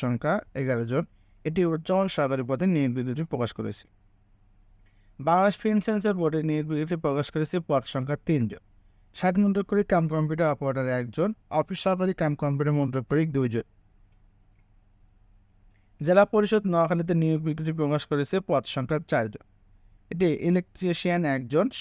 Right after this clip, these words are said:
অফিস সহায়কে তিনজন। জাতীয় বিজ্ঞান ও প্রযুক্তি জাদুঘরে নিয়োগ বিজ্ঞপ্তি প্রকাশ করেছে, পদ সংখ্যা দুইজন। উপসহকারী প্রকৌশলী একজন, সহকারী লাইব্রেরিয়ান কাম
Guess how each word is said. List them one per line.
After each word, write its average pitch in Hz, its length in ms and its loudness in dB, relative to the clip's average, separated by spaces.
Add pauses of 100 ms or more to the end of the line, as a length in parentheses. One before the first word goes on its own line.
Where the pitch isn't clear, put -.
(200)
অফিস 180 300 -2
সহায়কে 135 320 0 (140)
তিনজন। 117 320 -2 (580)
জাতীয় 170 280 4 (120)
বিজ্ঞান 160 340 0
ও - 100 -2
প্রযুক্তি 156 400 -2 (400)
জাদুঘরে 143 520 0
নিয়োগ 147 260 0
বিজ্ঞপ্তি 170 380 0
প্রকাশ 123 300 0
করেছে, 127 260 -4 (140)
পদ 131 160 0 (100)
সংখ্যা 127 320 0 (540)
দুইজন। 135 320 0 (560)
উপসহকারী 202 680 2
প্রকৌশলী 156 460 0 (100)
একজন, 139 300 -2 (580)
সহকারী 165 500 0 (120)
লাইব্রেরিয়ান 147 460 0 (120)
কাম 135 140 0